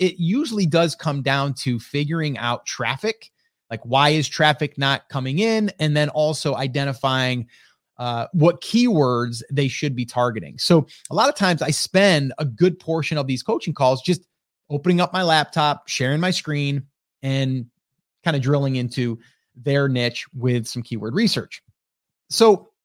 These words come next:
one of the things, though, one of the big mistakes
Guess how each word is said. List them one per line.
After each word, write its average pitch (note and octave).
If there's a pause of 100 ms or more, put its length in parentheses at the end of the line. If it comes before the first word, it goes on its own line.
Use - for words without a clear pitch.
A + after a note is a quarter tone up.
(520)
one G3
of C4+
the A3
things, A3+
though, F#2
one E3+
of G#3+
the E3+
big G#3
mistakes F#3+